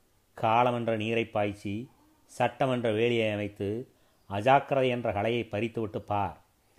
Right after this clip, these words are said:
அந்த தோட்டத்தின் விளைவு போல வேறு எந்த தோட்டத்திலும் கிடைக்காது. ஆயிரம் ஆறு ஆயிரம் ஆகும், பிறகு அதுவே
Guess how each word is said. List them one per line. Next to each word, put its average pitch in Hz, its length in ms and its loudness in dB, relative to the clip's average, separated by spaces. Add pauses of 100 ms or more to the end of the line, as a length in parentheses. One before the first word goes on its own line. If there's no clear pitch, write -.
(160)
அந்த 104 300 -4
தோட்டத்தின் 117 600 -4
விளைவு 113 300 0
போல 113 280 0 (560)
வேறு 107 380 2
எந்த 120 320 0
தோட்டத்திலும் 123 640 -2
கிடைக்காது. 104 580 0 (680)
ஆயிரம் 107 540 0
ஆறு 107 240 -2
ஆயிரம் 110 340 0
ஆகும், 104 320 -6 (560)
பிறகு 107 400 -2 (300)
அதுவே 104 340 -2